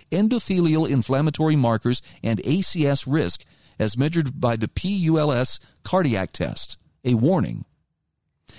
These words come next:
And the conclusion from the American Heart Association is worthy of some attention. Quote,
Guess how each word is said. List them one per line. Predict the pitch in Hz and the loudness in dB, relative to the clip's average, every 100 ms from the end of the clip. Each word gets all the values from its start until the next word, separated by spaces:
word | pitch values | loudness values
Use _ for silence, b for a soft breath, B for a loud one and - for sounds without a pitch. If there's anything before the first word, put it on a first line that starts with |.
| B | B
And | 156 | 0
the | 165 | 2
conclusion | 165 220 277 208 208 | 0 2 0 2 0
from | - 180 | 2 2
the | 143 | 2
American | 147 151 131 | 0 0 0
Heart | 156 240 | 0 0
Association | - 107 - 87 78 135 | 0 -2 -2 -2 -2 -2
is | 151 | -2
worthy | 85 92 101 | -2 -2 0
of | 120 - | 0 0
some | 127 | 0
attention. | 143 226 277 95 76 - _ _ _ _ _ _ _ _ _ _ | 0 0 0 -2 -8 -12 _ _ _ _ _ _ _ _ _ _
Quote, | - 202 95 - | 0 0 0 -6